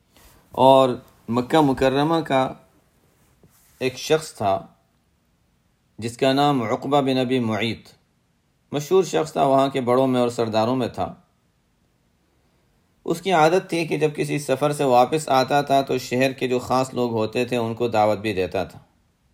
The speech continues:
اور جیسے بعض لوگ ہوتے ہیں کہ ہر ایک سے اچھا رکھتے ہیں، تو حضور صلی اللہ علیہ وسلم سے بھی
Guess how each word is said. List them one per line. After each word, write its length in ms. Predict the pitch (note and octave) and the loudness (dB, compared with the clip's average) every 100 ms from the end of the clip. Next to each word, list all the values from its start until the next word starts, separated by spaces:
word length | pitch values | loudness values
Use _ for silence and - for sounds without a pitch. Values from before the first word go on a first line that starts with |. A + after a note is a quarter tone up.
| _ _ _ _ _ _ _ _ _ _ | _ _ _ _ _ _ _ _ _ _
اور 500 | - D3 D#3+ D#3+ E3 - _ _ _ _ _ _ _ _ _ _ _ _ _ _ _ | 2 6 6 6 0 -8 _ _ _ _ _ _ _ _ _ _ _ _ _ _ _
جیسے 260 | C3 D3+ E3 | -6 -4 -2
بعض 280 | D3 E3 E3+ | 2 2 2
لوگ 180 | F3+ D#3+ | 2 2
ہوتے 300 | D#3 D#3 E3 | 2 2 0
ہیں 160 | D#3+ D#3+ | -2 -2
کہ 340 | D#3+ D#3+ D#3+ - - - _ D3+ | -2 -2 -4 -8 -18 -20 _ -2
ہر 120 | F3+ | 0
ایک 160 | F#3+ | 0
سے 360 | F#3+ F3 E3 D#3+ - _ _ _ | -2 -2 0 -2 -8 _ _ _
اچھا 300 | - - F3+ | -6 0 2
رکھتے 300 | A#2+ - - | 2 -2 -8
ہیں، 160 | F#2+ F#2+ - _ _ _ _ _ _ _ _ _ _ _ | -8 -10 -14 _ _ _ _ _ _ _ _ _ _ _
تو 160 | - D3 | -2 0
حضور 140 | E3 | 2
صلی 220 | F#3+ F#3 F3 | 2 2 4
اللہ 160 | E3 | 6
علیہ 580 | E3+ E3 D#3 D#3 D#3 D3 | 6 6 4 4 2 2
وسلم 540 | C3+ C3 C#3+ D3+ F3 | 0 0 -2 -2 -4
سے 180 | E3 F3 | -2 -4
بھی 380 | D#3 E3 E3 | -2 -4 -6